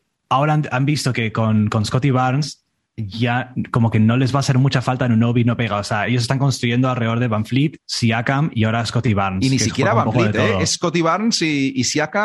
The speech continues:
Speaker 1: Van Fleet,
Speaker 2: y,
Speaker 1: yo he
Speaker 2: y van a
Speaker 1: visto
Speaker 2: renovar a
Speaker 1: rumores
Speaker 2: Van Fleet, pero, ah.
Speaker 1: He visto rumores de Van Fleet a los Lakers. Y
Speaker 2: Sí.
Speaker 1: sería interesante.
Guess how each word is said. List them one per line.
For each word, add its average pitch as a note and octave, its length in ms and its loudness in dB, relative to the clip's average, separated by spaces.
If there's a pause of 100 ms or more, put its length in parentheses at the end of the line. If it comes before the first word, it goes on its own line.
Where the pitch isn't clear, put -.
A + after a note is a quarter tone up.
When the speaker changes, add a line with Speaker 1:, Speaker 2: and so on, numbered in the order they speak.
(100)
Speaker 1:
Van G#2 40 2
Fleet, C3+ 220 2
Speaker 2:
y, A#2+ 260 -2 (320)
Speaker 1:
yo B2+ 140 2
he - 0 -
Speaker 2:
y - 20 4
van - 20 4
a - 40 4
Speaker 1:
visto F3+ 160 2
Speaker 2:
renovar D#3 320 4
a - 20 4
Speaker 1:
rumores G#3 60 4
Speaker 2:
Van E3+ 140 0
Fleet, F3 320 -2
pero, C3 380 0
ah. D#3 200 -2 (240)
Speaker 1:
He C3+ 60 0
visto D3 280 2
rumores C3 680 0
de A2 400 0
Van G#2 220 -2
Fleet A#2+ 160 0
a B2 40 0
los G#2+ 200 -2
Lakers. F#2+ 640 -4 (840)
Y F#2 560 2
Speaker 2:
Sí. - 380 -2
Speaker 1:
sería A#2 140 2
interesante. G2+ 680 0